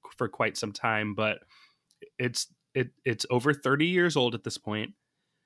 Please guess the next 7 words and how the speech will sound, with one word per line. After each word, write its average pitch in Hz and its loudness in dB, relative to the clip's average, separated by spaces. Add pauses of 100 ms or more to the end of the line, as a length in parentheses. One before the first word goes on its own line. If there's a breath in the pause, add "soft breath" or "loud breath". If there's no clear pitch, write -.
(240)
and 120 2 (580)
I, 123 6 (960)
I 143 10
worry 151 6
sometimes 151 2
that 120 2
it 117 0